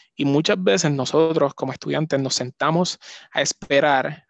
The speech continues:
a tener el diploma para entonces ponerlo en práctica. Y aquellas clases que cogiste en primero o segundo año, ¿te acuerdas de algo?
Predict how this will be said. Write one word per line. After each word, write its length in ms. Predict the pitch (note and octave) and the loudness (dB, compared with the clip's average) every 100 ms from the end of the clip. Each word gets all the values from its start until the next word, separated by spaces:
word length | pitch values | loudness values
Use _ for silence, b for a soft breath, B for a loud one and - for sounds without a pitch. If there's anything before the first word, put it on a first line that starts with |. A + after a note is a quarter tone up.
| _ | _
a 120 | D3 | -6
tener 280 | C#3+ C3+ D3 | -2 -2 -4
el 120 | E3 | 0
diploma 560 | F3 F3+ F#3 E3+ D3+ E3 | 0 4 4 4 0 -2
para 220 | D3 C3+ | -2 -2
entonces 340 | C3+ D3 - | -2 -4 -4
ponerlo 300 | - C#3+ C#3+ | -8 -6 -4
en 80 | D#3 | -4
práctica. 340 | D3 C#3 - | -8 -10 -8
Y 100 | C3 | -6
aquellas 300 | B2+ E3+ A3 | -4 -4 -4
clases 280 | - A3+ G#3 | -4 -4 -2
que 140 | - F3 | -2 0
cogiste 420 | D#3 D3 - E3+ | 0 0 -4 -2
en 140 | D#3 | 0
primero 320 | D3 C#3+ C#3+ | 0 0 0
o 40 | D3+ | 2
segundo 420 | D#3+ D#3 D#3 C#3+ | 0 0 2 2
año, 260 | B2 A#2 - - _ - | 0 -6 -12 -20 _ -6
¿te 80 | |
acuerdas 380 | B2 C3+ F3+ G3+ | 0 2 2 2
de 120 | G#3+ | 2
algo? 320 | A3 E3 B2 | 2 0 -4